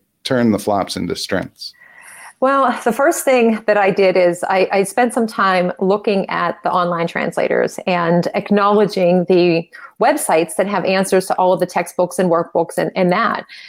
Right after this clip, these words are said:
Speaker 2: and showing the students, "Okay, like, this is fine. If you need an answer and you want to compare, okay, but know how to actually use the tools that are out there." Like, if, yeah, answers are all over the internet, but we still need to know how to apply the knowledge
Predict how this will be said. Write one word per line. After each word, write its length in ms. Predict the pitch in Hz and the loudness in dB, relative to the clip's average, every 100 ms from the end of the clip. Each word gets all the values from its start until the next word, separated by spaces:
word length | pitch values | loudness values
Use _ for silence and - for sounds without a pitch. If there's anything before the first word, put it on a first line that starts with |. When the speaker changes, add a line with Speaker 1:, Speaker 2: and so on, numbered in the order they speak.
| - - _ | -20 -20 _
Speaker 2:
and 440 | 202 185 180 170 - _ | -2 2 2 0 -4 _
showing 320 | - - 233 233 | -6 0 4 4
the 80 | |
students, 320 | 233 - 196 190 | 2 2 2 2
"Okay, 220 | 214 214 | 0 0
like, 180 | 185 185 | 0 0
this 180 | 277 | 0
is 480 | 302 285 269 - - _ _ | 2 0 0 -8 -16 _ _
fine. 220 | 202 180 | -2 0
If 120 | 185 | 0
you 160 | 214 208 | 2 4
need 180 | 208 262 | 4 4
an 120 | 302 | 4
answer 360 | 233 220 220 214 | 2 2 2 2
and 80 | |
you 80 | 196 | 4
want 140 | 185 214 | 4 2
to 40 | |
compare, 560 | 233 - 202 185 180 - | 0 -2 0 2 2 0
okay, 320 | 208 - 311 | -4 2 2
but 240 | 180 202 208 | 2 0 2
know 560 | 190 208 214 220 220 - | 4 4 4 4 2 -4
how 280 | - 190 | -2 -2
to 180 | 190 - | -2 -2
actually 320 | 190 - 202 | -6 -2 0
use 340 | 180 202 196 185 | 2 4 4 2
the 100 | 180 | -2
tools 260 | - 180 | 2 2
that 80 | 180 | 2
are 40 | 170 | 0
out 160 | 160 | 0
there." 140 | - 160 | 0 0
Like, 160 | 180 | -2
if, 300 | 180 - 185 | -6 -8 -6
yeah, 220 | - 254 - | 0 -2 0
answers 300 | 254 294 220 | 0 2 2
are 140 | 180 | 2
all 100 | 170 | 4
over 180 | 170 156 | 4 2
the 120 | 170 | 2
internet, 420 | 208 254 175 165 - - - - - | 2 2 0 -2 -6 -16 -20 -8 -2
but 100 | 202 | 0
we 80 | |
still 280 | 220 220 262 | 0 2 4
need 360 | 247 208 220 233 | 4 4 4 2
to 120 | - | 0
know 240 | 202 196 190 | 2 2 2
how 140 | 196 | 2
to 80 | 185 | 2
apply 380 | 175 - 180 180 | 0 0 0 2
the 100 | 180 | 2
knowledge 760 | 175 180 311 226 139 170 - | 2 2 4 4 2 0 -4